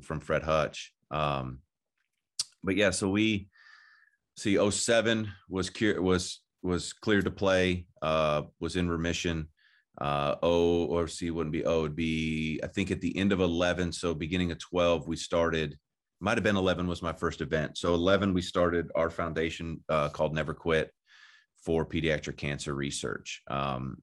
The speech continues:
you know, there's so much that goes into adult, uh, cancer, whether it be, you know, the Susan G Komen or, or the, uh, I forgot the prostate cancer one, but anyway, to, to the point of what I'm saying is we decided to go with the, the children's side. And,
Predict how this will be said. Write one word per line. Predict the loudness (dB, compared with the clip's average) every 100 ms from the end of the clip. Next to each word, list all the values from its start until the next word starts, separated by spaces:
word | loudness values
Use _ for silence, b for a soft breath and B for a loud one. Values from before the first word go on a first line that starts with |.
| _ _ _ _ -4
you |
know, | -2
there's | 0 -2
so | 0 0
much | 0 -2
that | -2
goes | 0 -2 -2
into | -4 -4
adult, | -2 2 2 2 -4 _ _ b b b _ -6
uh, | -6
cancer, | -6 -4 -4 -2 -2 -2 -8 _ -4
whether | -2 -2
it | -2
be, | -2 -2 -4 -6 -6
you | -6
know, | -4
the | -6
Susan | -4 -4 -4
G | -6
Komen | -4 0 2 2 0
or, | -2
or | -2 -4 -2
the, | -2 0 -2 -6 _ b b b b -6
uh, | -4 -4 -6 -10 -14 _ _ -12 -8
I | -6
forgot | -4 -4
the | -4
prostate | -4 -4 -4 -6
cancer | -4 -8 -6
one, | -4 -4 0
but | 0 0 -4 _ -6
anyway, | -2 0 0 -4 -8 _ -6
to, | -4 -4 -6
to | -6
the | -2
point | -2 -2
of | -2
what | 0 -2
I'm | 0
saying | -2 0 -2
is | -4 -8 b b b b b b 2
we | 2
decided | 4 4 4 2
to |
go | 2 4
with | 2 0
the, | -4 -4
the | -4
children's | 0 2 2 -2
side. | 0 2 2 0
And, | -2 -8